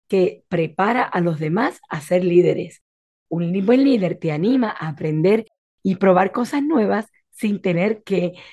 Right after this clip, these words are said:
detenerte, sin tener que rebajarte y haciéndote más responsable para que sigas creciendo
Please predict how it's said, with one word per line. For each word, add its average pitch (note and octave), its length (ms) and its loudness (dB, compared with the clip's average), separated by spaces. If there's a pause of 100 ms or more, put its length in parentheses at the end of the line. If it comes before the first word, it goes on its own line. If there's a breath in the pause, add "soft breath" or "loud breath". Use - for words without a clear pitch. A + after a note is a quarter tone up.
(160 loud breath)
detenerte, F3+ 880 2 (160 soft breath)
sin F3+ 160 -2
tener E3 340 2
que G3+ 220 -2
rebajarte E3 840 -2 (300 loud breath)
y F#3 200 2
haciéndote A3+ 680 4
más E3 340 -2
responsable A3 680 -2 (220 soft breath)
para D3+ 220 -4
que D3+ 120 -8
sigas E3+ 340 -2
creciendo F3 640 0